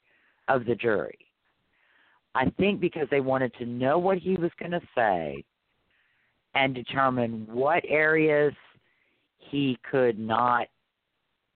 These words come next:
put before the jury and what areas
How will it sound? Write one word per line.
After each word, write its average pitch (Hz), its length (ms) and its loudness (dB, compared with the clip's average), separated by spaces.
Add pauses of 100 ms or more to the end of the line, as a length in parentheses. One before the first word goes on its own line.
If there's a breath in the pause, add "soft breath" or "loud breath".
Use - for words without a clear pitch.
(720)
put 156 280 0
before 123 360 -2
the 113 100 -8
jury 104 640 -2
and 117 220 -6
what 117 180 2
areas 104 380 -2